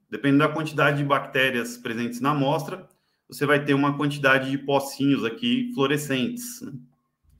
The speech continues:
Por exemplo, aqui quatro pocinhos, né? Pouquinhas bactérias. Aqui, essa amostra seria uma lotada, né? Bom,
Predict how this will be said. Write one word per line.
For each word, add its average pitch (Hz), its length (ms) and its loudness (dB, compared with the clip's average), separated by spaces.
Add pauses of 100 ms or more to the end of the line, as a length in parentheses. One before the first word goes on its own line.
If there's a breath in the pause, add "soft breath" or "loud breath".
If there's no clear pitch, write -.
(160)
Por 101 100 -6
exemplo, 104 420 -6 (480 soft breath)
aqui - 360 -6
quatro 123 340 0
pocinhos, 139 460 -6
né? 147 100 -4
Pouquinhas 147 460 -6
bactérias. 131 480 2
Aqui, 104 580 -6
essa 117 220 -4
amostra 123 340 2
seria 147 340 0
uma - 540 -8 (340)
lotada, 131 760 -2
né? 123 220 -8 (4000)
Bom, - 540 4